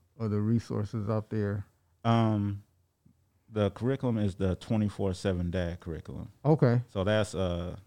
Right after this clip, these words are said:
Speaker 2: that's an evidence-based curriculum. That's something that's, uh, nationwide.
Speaker 1: Is that from,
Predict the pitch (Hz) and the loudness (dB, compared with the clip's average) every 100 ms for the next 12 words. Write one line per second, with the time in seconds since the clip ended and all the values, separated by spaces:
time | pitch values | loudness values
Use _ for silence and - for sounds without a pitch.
0 | - 92 90 - 98 95 92 92 90 85 | -10 -8 -6 -4 -2 -2 -4 -2 -4 -4
1 | - 90 87 87 87 90 85 - 85 82 | -4 -4 -4 -4 -4 -4 -4 -4 -4 -4
2 | 87 85 - - - 87 85 90 90 - | -6 -8 -14 -16 -8 -6 -4 -4 -6 -6
3 | 85 87 - - - _ _ 131 135 170 | -6 -6 -8 -14 -20 _ _ 0 4 4
4 | - 170 156 | 4 4 4